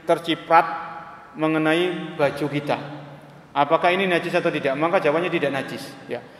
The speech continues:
Karena apa? Karena air hujan ini ketika turun, dia bercampur dengan tanah.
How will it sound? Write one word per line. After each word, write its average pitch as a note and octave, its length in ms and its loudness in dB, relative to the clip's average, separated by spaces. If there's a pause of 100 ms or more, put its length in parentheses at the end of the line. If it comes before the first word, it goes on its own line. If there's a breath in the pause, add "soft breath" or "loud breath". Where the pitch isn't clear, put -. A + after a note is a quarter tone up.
(200 loud breath)
Karena G3 240 8
apa? D#3+ 160 6
Karena F3+ 300 8 (340)
air F3+ 240 8
hujan E3+ 240 2
ini G3+ 80 0
ketika F3 320 4
turun, C3+ 400 0 (560)
dia E3+ 320 6
bercampur E3+ 400 2
dengan E3 240 2
tanah. - 720 0